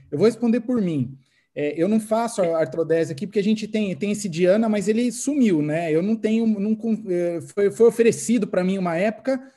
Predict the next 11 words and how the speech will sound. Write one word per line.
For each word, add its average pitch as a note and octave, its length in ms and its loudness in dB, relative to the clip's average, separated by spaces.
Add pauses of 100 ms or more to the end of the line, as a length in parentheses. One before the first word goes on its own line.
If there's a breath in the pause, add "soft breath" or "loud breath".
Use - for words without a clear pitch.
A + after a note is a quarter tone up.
(200 loud breath)
e F3+ 80 -6
depois G3+ 300 2
eu A#3 60 2
não B3 160 4
consegui A#3+ 420 -2
mais, A3+ 500 0
ah, G#3 220 -4
não A3 160 0
achei A3+ 340 2
mais C#3+ 320 0
esse, C#3 440 -8